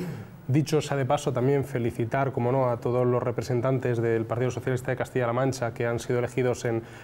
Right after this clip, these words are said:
en la Ejecutiva Federal y en el Comité Federal. Eh, Castilla-La Mancha está representada, como no podía ser de otra forma, en los órganos de dirección nacional y, eh, entendemos que todo el mundo esté pendiente del pesoe. Es, eh, normal, es lógico, al fin y al cabo siempre hemos defendido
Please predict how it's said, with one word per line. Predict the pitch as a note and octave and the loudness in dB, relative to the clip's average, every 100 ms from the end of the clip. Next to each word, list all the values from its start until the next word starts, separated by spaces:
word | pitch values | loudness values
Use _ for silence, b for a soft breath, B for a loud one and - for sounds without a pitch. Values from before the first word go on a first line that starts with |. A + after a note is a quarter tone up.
| B | B
en | C#3 | 0
la | |
Ejecutiva | - A2+ A#2+ B2 | 0 -2 0 0
Federal | - A#2 B2 D3 C#3+ | 0 0 2 4 4
y | B2 | 2
en | A#2 | 0
el | A2+ | -2
Comité | A2 A#2+ A2+ B2 | 0 -2 0 -2
Federal. | - B2 C#3 D#3+ D#3+ B B - | 0 0 4 2 0 B B -2
Eh, | A#2+ A#2 A#2 A2+ | 0 2 2 0
Castilla-La | A2+ D3 C3+ | -2 0 2
Mancha | C3 B2+ | 2 2
está | B2+ - B2+ | -2 0 0
representada, | B2+ A#2+ A#2+ A#2+ A#2 C3+ B2 | 0 -2 -2 0 2 4 2
como | A#2 A#2 | 0 0
no | |
podía | A2+ A#2 A2+ | 2 0 0
ser | - | -2
de | A#2 | -4
otra | A2+ A#2 | -4 -4
forma, | B2+ B2 A#2 | -2 0 0
en | A2+ | -2
los | A#2 | -2
órganos | B2 A#2+ A#2+ | -2 0 0
de | A#2 | 0
dirección | A2+ A2 G#2+ B2+ A#2 - B B B B B | 0 -2 0 0 0 -2 B B B B B
nacional | E3+ E3+ G3 G3 G3+ B B - | 2 4 4 4 0 B B 2
y, | F#3+ A3 G#3+ | 4 6 6
eh, | D3+ C3+ A#2+ - - - | 4 4 0 -4 -6 -2
entendemos | C#3 C#3 D3 E3+ F3 F3 E3+ | 0 2 4 6 6 4 2
que | D3+ B2 A#2+ A#2 A#2+ | 0 2 2 0 0
todo | D3+ C#3+ D3 | 2 6 6
el | |
mundo | D3 D3 C#3+ | 6 4 2
esté | C#3 D3 C3+ | 2 2 4
pendiente | B2+ C3 C3+ A#2+ | 4 4 4 2
del | B2+ | 0
pesoe. | A#2+ - D#3 D#3+ D#3 | 0 2 4 4 0
Es, | B2+ A#2 - C#3 | -4 -4 -4 0
eh, | A#2 A2+ A#2 | 2 2 0
normal, | B2 A#2 B2 D3+ D3 | -2 0 2 4 4
es | A#2+ A#2 A#2 | 2 0 2
lógico, | C3 B2+ C3+ C#3+ | 0 2 0 2
al | C3 | 0
fin | B2 C3 | 0 0
y | |
al | B2+ A#2 | 0 0
cabo | B2+ B2+ | 0 0
siempre | - D3+ C#3 B2+ | 2 2 2 2
hemos | B2+ A2+ | 0 0
defendido | A#2 B2 A#2+ C#3 A#2+ | 0 0 2 2 2